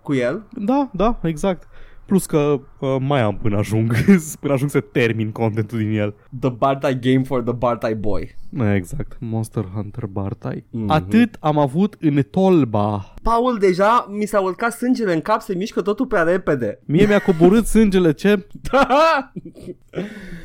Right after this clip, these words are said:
Speaker 1: La picioare.
Speaker 2: Exact.
Speaker 1: Hai, Paul, acum o să vedem. The, the snag, the slowdown. Hai să începem
Speaker 2: Bun.
Speaker 1: cu știrile.
Speaker 2: Nu am știri,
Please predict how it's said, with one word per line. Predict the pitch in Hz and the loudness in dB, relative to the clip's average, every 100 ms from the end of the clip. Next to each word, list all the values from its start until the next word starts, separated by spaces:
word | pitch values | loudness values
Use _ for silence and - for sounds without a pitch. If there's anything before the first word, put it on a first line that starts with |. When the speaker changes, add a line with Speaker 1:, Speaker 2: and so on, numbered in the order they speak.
| 147 | -10
Speaker 1:
La | 120 127 | -6 -4
picioare. | 127 - - 92 80 - - - | -4 4 4 4 -6 -14 -16 -12
Speaker 2:
Exact. | - 107 101 92 104 104 - - - _ | -6 -4 -2 -2 -2 -2 -8 -20 -20 _
Speaker 1:
Hai, | - 101 | -12 -8
Paul, | - 92 95 | -6 -4 -4
acum | 113 110 | -6 -6
o | 98 | -6
să | 95 98 | -6 -6
vedem. | 95 90 90 | -8 -8 -8
The, | 92 104 113 135 | -8 -6 -2 0
the | 139 139 | 0 0
snag, | - 151 131 131 120 107 101 120 | -2 -4 -4 -2 -2 -4 -6 -4
the | 139 | -2
slowdown. | 135 - 143 139 139 131 123 113 107 101 104 107 - - | -2 -6 -2 0 2 2 0 -2 -4 -6 -8 -12 -14 -16
Hai | - 123 143 | -8 -4 -4
să | 139 | -4
începem | 117 104 104 107 | -8 -6 -8 -4
Speaker 2:
Bun. | 110 | -2
Speaker 1:
cu | 98 | -2
știrile. | 90 92 80 82 87 90 - - | -6 -14 -14 -14 -16 -16 -20 -18
Speaker 2:
Nu | 135 180 302 285 - | -10 -4 -4 -4 -6
am | 202 233 214 | -2 0 -2
știri, | - - - 135 98 - | -8 -14 -4 -2 -4 -8